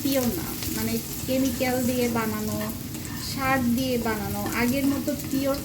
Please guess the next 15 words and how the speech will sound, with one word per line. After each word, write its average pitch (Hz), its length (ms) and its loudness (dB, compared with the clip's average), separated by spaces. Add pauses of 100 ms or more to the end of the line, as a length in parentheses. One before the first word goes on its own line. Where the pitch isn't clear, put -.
খাবার 285 240 2 (120)
হলে 285 180 2
না 285 120 2
খেয়ে 285 440 0
সুস্থ 262 200 -2 (140)
থাকা 220 200 -2
যেত। 196 220 -4 (1040)
এদিক 247 200 2
দিয়ে 247 140 2
আমাদের 277 360 2
কায়িক 262 320 2
পরিশ্রমও 277 540 0 (100)
হয় 247 260 2
না, 190 60 -2 (1700)
যার 240 180 2